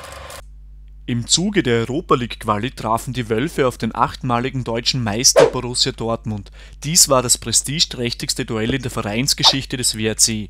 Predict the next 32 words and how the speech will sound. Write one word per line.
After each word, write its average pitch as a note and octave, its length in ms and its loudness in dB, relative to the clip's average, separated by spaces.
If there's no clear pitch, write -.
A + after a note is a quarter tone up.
Konnten C#3+ 280 4
sie D3+ 140 2
sich C3 160 -2
im C3 80 0
Hinspiel C3+ 520 2
mit B2+ 140 0
einem A2 240 2
null C#3+ 240 0
zu D3 160 2
eins B2+ 260 4
in B2+ 80 0
Klagenfurt C3 640 6
noch A#2+ 180 -6
gut E3+ 220 -8
verkaufen, C3+ 540 -2
so - 180 -4
gingen B2+ 260 2
sie B2 160 2
im A#2 100 0
Rückspiel C#3+ 500 -2
mit B2 160 -2
einem G#2+ 240 2
fünf D3+ 360 -2
zu - 120 0
null B2 240 0
in A#2 140 -2
Dortmund A#2 460 -2
unter. A2+ 420 -6
Ein A2+ 160 2
gewisser A#2+ 420 6
Henrik C3+ 360 2
Mkhitaryan C3 640 4